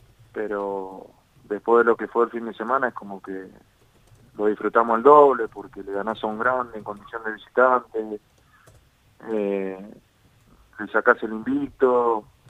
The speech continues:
y bueno, la realidad es que, que uno no es ajeno a,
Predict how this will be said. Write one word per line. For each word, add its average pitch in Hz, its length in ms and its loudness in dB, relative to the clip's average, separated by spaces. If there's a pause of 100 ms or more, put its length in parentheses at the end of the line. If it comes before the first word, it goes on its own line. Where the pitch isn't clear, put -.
(960)
y 110 60 -10
bueno, 113 280 -2 (300)
la 110 100 2
realidad 113 340 4
es 127 60 -4
que, 123 480 4
que 110 120 -4
uno 131 280 0
no 135 120 -2
es 131 120 -2
ajeno 139 460 -2
a, 110 320 0